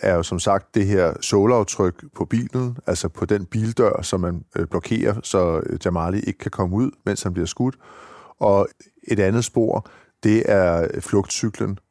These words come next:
som, øh, gerningsmanden efterlader et sted. Da man finder cyklen, så kan man sikre sig nogle, øh, D N A-spor på dem, som jo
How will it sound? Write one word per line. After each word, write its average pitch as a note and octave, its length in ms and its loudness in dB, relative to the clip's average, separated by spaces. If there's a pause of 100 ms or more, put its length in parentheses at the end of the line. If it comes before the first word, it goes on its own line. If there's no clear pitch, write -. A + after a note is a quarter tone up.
som, F#2+ 320 0
øh, F2+ 180 2
gerningsmanden F2+ 680 -2
efterlader F2 500 0
et E2 80 -4
sted. E2+ 320 -4 (480)
Da F#2+ 80 4
man F#2+ 140 2
finder - 280 -2
cyklen, A#2+ 500 -2 (340)
så G#2+ 440 2
kan G2 120 0
man E2+ 120 0
sikre G#2 340 0
sig F#2+ 260 0
nogle, F2+ 380 -4
øh, D#2+ 200 -2
D - 20 -2 (140)
N F2+ 40 0
A-spor B2 440 0
på G2 240 0
dem, A2 140 -6 (220)
som F#2 220 0
jo F2+ 200 0